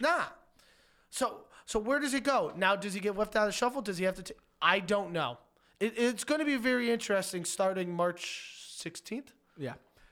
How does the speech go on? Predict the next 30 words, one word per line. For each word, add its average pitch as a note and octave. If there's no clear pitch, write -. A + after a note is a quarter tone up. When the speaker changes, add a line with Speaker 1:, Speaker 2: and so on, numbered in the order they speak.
Speaker 2:
So G#3
one A3
of D4+
the C#4+
big G#3+
names F#3+
that F3
who F3+
could F#3
be F3+
on F3
the F3+
move F3
as D3+
well F#3
is E3
a D#3+
former G#3
number F#3
one E3
pick, -
and D#3+
that's A3+
Jameis B3+
Winston. D#3+
And G#3
then A#3+
the A#3+
other D4
team F#3+